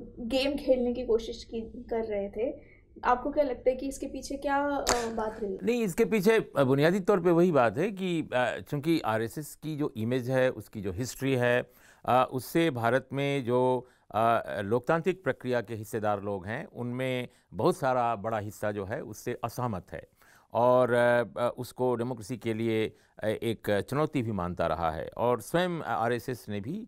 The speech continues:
Speaker 2: कभी भी, अगर देखा जाए, उसने, अ, संविधान के प्रति, डेमोक्रेसी के प्रति, सेकुलरिज्म के प्रति, साइंटिफिक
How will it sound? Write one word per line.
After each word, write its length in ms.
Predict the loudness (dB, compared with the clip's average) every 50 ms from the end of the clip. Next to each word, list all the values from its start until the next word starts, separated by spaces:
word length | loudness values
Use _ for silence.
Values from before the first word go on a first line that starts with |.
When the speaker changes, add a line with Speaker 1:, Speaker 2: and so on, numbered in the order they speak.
| _ -6
Speaker 2:
कभी 240 | -6 -4 -4 -6
भी, 300 | -6 -4 -6 -6 -6 -8 -10 -20 -20 -20 -20 -20 _ -4
अगर 240 | 0 2 2 2
देखा 280 | 2 2 0 0 0 0
जाए, 220 | 0 2 0 -2
उसने, 560 | -2 -4 -8 -8 -8 -6 -2 -2 0 0 -2 -4 -8 _ _ -20 -20 -18 _
अ, 260 | 0 4 4 4 2 0
संविधान 720 | -8 -4 -2 -2 0 0 -2 -2 0 2 2 2 2 0 -4
के 140 | -6 -8
प्रति, 360 | -4 -4 -4 -4 -4 -6 -6 -4
डेमोक्रेसी 560 | -4 -2 -2 -4 -4 -8 -14 -10 -10 -10 -6
के 120 | -4 -6
प्रति, 320 | -6 -4 -8 -10 -8 -10 -12
सेकुलरिज्म 720 | -10 -8 -8 -8 -6 -4 -4 -2 -2 -2 -2 -2 -4 -4
के 140 | -6 -8
प्रति, 300 | -6 -4 -6 -6 -6 -6
साइंटिफिक 500 | -4 -2 -2 -2 -2 -6 -8 -10 -10 -14